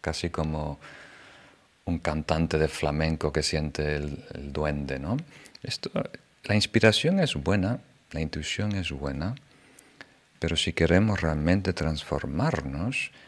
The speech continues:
tenemos que ser regular. Tiene que haber continuidad. Y eso tiene que partir de nosotros. No es algo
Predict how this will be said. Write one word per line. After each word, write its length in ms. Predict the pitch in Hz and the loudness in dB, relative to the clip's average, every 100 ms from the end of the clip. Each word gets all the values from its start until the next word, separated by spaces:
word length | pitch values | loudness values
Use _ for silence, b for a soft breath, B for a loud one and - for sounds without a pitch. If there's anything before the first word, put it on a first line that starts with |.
| B B _ - | B B _ -6
tenemos 540 | 71 78 78 78 - | -2 -2 -2 -2 -4
que 100 | - | -4
ser 400 | - 71 73 - B B B - | -4 -4 -6 -6 B B B -12
regular. 640 | - 76 67 65 64 62 62 - - - - _ _ _ _ _ _ | -8 -6 -6 -6 -6 -8 -10 -12 -12 -14 -20 _ _ _ _ _ _
Tiene 280 | 78 80 80 | -2 0 0
que 120 | 78 | -2
haber 320 | 71 73 - - - | -4 -4 -4 -8 -10
continuidad. 840 | 71 73 - 67 65 64 64 64 - - - - B B B B B B B _ - | -10 -8 -10 -12 -12 -12 -12 -12 -14 -18 -18 -20 B B B B B B B _ -2
Y 120 | 82 | 0
eso 200 | - 85 | 0 0
tiene 360 | 82 78 78 | 0 0 -2
que 120 | - - | -4 -6
partir 460 | - - - 73 | -8 -6 -4 -4
de 140 | 73 73 | -4 -6
nosotros. 840 | 71 - 80 - - - - - 87 | -4 -4 -4 -8 -12 -10 -10 -10 -6
No 80 | |
es 160 | 80 - | -4 -2
algo 320 | 80 80 78 | -2 -2 -4